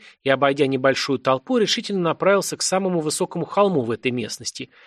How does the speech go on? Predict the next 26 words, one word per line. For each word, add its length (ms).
до 100
которого 340
предстояло 540
идти 280
несколько 480
больше 320
километра. 640
Неспешно 560
поднявшись 600
на 160
холм, 360
он 120
подошёл 420
к 100
невысокому 640
кованому 500
забору 500
и, 80
найдя 340
калитку, 480
где 180
висел 300
колокольчик, 680
дёрнул 320
за 140
верёвку. 500